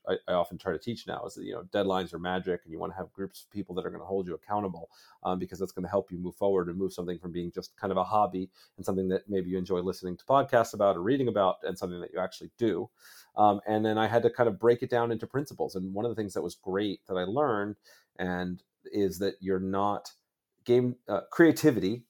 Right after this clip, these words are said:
and designing in general is not some magic secret sauce. And obviously anybody that's been listening to this podcast for long enough knows that, but that there is a repeatable recipe that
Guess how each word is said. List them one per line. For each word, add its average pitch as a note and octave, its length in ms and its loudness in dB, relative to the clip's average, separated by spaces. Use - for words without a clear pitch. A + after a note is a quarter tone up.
and F#2+ 360 0
designing G2+ 640 2
in F#2+ 120 -4
general G2 240 0
is F#2 80 -6
not G#2 200 0
some G2+ 200 0
magic F#2+ 460 -2
secret F#2+ 360 -6
sauce. - 280 -4
And E2+ 80 -8
obviously F2+ 260 -6
anybody F2+ 220 -2
that's F2 140 -8
been F#2 160 -6
listening F#2 300 -6
to F2+ 100 -10
this E2+ 80 -10
podcast F2+ 400 -2
for - 80 -10
long F2 160 -4
enough E2 180 -10
knows F#2+ 280 -4
that, C#2+ 220 -6
but G2 140 -2
that F#2 120 4
there G2+ 140 6
is G2 120 4
a F#2+ 120 4
repeatable A#2+ 680 4
recipe F#2 480 0
that E2+ 160 -2